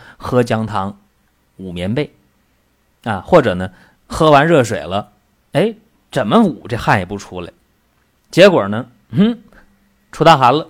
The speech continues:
鼻子血出来了，嗯，他这个体温也降下去了，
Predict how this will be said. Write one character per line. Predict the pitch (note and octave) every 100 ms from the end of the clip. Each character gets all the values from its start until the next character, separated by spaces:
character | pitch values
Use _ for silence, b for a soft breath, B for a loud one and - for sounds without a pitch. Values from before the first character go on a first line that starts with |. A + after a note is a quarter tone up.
| _ _ _ _ _ _ _ _
鼻 | - D#3+
子 | G3
血 | F3 A#2+ G#2+ -
出 | -
来 | F3
了， | D#3 - _ -
嗯， | G3 A#3 - b b b b b
他 | - C#3+ C3
这 | B2+
个 | A2
体 | G#2 - G#2
温 | G#2 A2
也 | F2+
降 | A2 F#2
下 | D#2+
去 |
了， | -